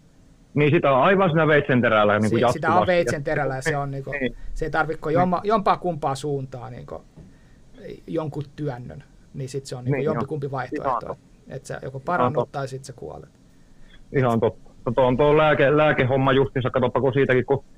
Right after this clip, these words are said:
Speaker 1: tota, meillekin tänne Suomeen, niin virtaa aivan niinku järjettömästi rajojen yli huumeita. Sitäkin niinku voitais rajoittaa ihan niinku hallituksen toimesta, vaan ei vaan tuoda, kun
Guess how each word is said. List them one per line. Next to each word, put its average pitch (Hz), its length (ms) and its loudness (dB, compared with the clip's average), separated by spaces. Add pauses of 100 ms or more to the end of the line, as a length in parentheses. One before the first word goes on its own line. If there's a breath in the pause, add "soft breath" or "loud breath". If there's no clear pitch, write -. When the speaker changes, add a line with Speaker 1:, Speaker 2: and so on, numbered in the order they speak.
(360 soft breath)
Speaker 1:
tota, 135 260 2
meillekin 143 380 2
tänne 139 260 2
Suomeen, 143 460 4
niin 131 180 4 (320)
virtaa 135 560 2
aivan 160 300 2
niinku 131 160 0
järjettömästi 127 760 2
rajojen 123 560 4
yli 104 160 0
huumeita. 107 640 2 (360)
Sitäkin 156 400 2
niinku 120 220 2
voitais 120 280 2
rajoittaa 127 580 2
ihan 135 200 2
niinku 123 140 0
hallituksen 120 580 2
toimesta, 110 440 2
vaan 127 220 2
ei 139 300 4
vaan 131 180 0
tuoda, 131 280 -2
kun 143 120 0